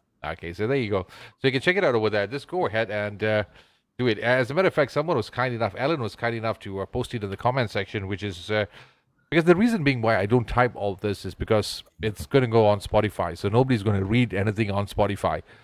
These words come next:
Uh, but anyway, if you're listening in right now, remember,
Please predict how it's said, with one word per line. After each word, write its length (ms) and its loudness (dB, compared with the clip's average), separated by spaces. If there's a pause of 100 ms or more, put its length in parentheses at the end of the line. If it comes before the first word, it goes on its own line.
(240)
Uh, 240 -2
but 240 -6
anyway, 280 4
if 80 0
you're 80 6
listening 300 4
in 80 2
right 200 8
now, 200 6
remember, 460 4